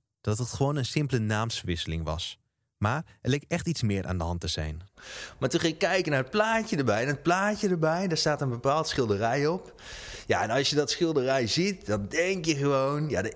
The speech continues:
Speaker 2: is gewoon een rip-off van een schilderij wat ik, of kunstwerk wat ik ooit, eh, gemaakt heb. En v-, een op Van Gogh geïnspireerd, eh, met digitale technieken ge-, gemaakt, eh, schilderij.
Speaker 1: Jeroen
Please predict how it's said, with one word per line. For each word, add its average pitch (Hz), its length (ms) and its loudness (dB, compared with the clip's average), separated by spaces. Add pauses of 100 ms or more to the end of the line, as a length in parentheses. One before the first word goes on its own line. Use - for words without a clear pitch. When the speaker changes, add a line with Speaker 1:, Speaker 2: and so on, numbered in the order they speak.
Speaker 2:
is 180 240 0
gewoon 151 280 2
een 117 120 4
rip-off 139 640 0
van 110 180 0
een 107 200 2
schilderij 123 680 0
wat 117 160 0
ik, 123 180 -2
of 104 160 -2
kunstwerk 127 560 0
wat 110 140 -2
ik - 140 -6
ooit, 113 360 0
eh, 107 200 2
gemaakt 104 520 0
heb. 95 240 0 (120)
En 127 160 2
v-, 131 100 -10
een 139 140 -2
op 165 200 0
Van 151 180 2
Gogh 196 380 2
geïnspireerd, 156 1080 2
eh, 117 400 2
met 120 160 0
digitale 135 460 2
technieken 131 360 0
ge-, 113 320 2
gemaakt, 107 480 0
eh, 92 120 0
schilderij. 95 680 0 (440)
Speaker 1:
Jeroen 143 460 2